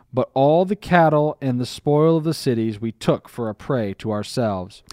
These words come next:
And we took at that time out of the hand of the two kings of the Amorites the land that was on this side Jordan, from the river of Arnon unto Mount Hermon, which Hermon, the, uh, the Sidonians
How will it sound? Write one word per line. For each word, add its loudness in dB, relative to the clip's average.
And -2
we 0
took 0
at -4
that 2
time 2
out 0
of -2
the -2
hand -2
of -8
the -12
two 0
kings -4
of -10
the -8
Amorites -4
the 0
land 0
that -2
was -4
on -2
this 0
side 2
Jordan, -2
from -8
the -4
river 0
of -4
Arnon 0
unto -6
Mount -2
Hermon, -2
which 2
Hermon, 2
the, -8
uh, -2
the -6
Sidonians 0